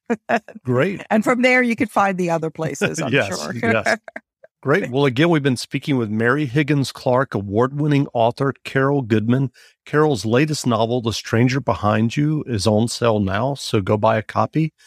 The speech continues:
Speaker 2: And Carol, thanks for doing this interview.
Speaker 1: Oh, such a pleasure. It was fun talking with you, Jeff. Thank you so much.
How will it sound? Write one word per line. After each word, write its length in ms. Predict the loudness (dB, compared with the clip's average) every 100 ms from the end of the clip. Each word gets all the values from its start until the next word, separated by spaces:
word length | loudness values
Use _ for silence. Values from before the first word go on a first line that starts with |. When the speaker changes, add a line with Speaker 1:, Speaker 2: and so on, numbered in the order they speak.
| _ _
Speaker 2:
And 160 | -6 0
Carol, 320 | 2 2 0
thanks 240 | -2 -2
for 80 | 0
doing 180 | 2 2
this 160 | 0
interview. 340 | -2 -4 -6 -10 _ _ _ _ _ _
Speaker 1:
Oh, 300 | 2 2 0
such 240 | -4 -4
a 40 | -4
pleasure. 380 | 0 0 0 -6
It 120 | -6
was 200 | -10 -10
fun 200 | -4 -4
talking 380 | 0 0 0 -6
with 140 | -6 -8
you, 100 | -2
Jeff. 260 | -2 -2
Thank 240 | -4 -4 -4
you 80 |
so 200 | -4 -4
much. 360 | -2 -4 -6 -14